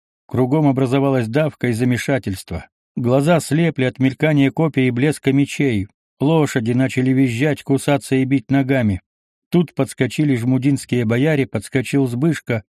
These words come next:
с ним чех и мазуры. Под их могучими ударами кольцо всадников начало колебаться, как бор под ветром, а они — как дровосеки, врубающиеся в лесную чащу,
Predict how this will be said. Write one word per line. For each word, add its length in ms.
с 140
ним 200
чех 420
и 80
мазуры. 540
Под 220
их 180
могучими 600
ударами 440
кольцо 460
всадников 720
начало 400
колебаться, 800
как 240
бор 400
под 200
ветром, 500
а 140
они — 300
как 220
дровосеки, 800
врубающиеся 840
в 60
лесную 420
чащу, 600